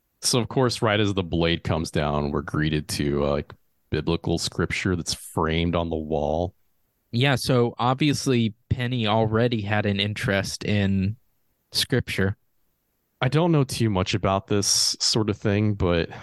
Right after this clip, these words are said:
Speaker 1: I mean, there's a, there seems to have been, like, especially in the sixties, well, maybe through, like, forties through, like, the eighties maybe, this, like, um, subsect of, of the gay population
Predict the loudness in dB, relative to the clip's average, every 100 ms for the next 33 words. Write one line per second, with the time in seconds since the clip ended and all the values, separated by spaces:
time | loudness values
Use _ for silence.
0 | -14 -6 -2 0 0 0 0 -2 -6 _
1 | _ _ _ _ -6 -4 0 0 0 -2
2 | -2 -2 0 2 2 0 0 -4 -2 -2
3 | -2 0 0 0 0 -2 -4 -2 -2 0
4 | -2 -2 -4 -4 -4 0 2 0 0 -2
5 | -2 -6 0 0 0 -2 0 0 2 0
6 | -2 -6 -4 -2 -2 -2 -2 -4 -2 -2
7 | -2 -2 -4 -8 _ _ _ _ -6 -4
8 | -2 -4 -2 -2 -2 -2 -2 0 -2 -4
9 | -2 -2 -2 -2 -2 -4 -2 -2 -2 -6
10 | -6 -6 -6 -16 _ _ -8 -6 -2 0
11 | 0 0 -2 -2 -2 0 0 -2 -2 -2
12 | -4